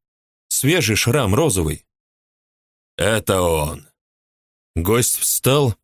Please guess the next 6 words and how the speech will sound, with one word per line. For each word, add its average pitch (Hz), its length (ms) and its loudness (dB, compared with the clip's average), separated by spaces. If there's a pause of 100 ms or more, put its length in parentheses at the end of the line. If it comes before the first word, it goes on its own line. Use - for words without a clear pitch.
(160)
и 110 120 -2
перегнулся 127 640 0
через 113 340 0
стол. 78 400 0 (1160)
«Где 85 640 -2
Некрас? 90 1160 -2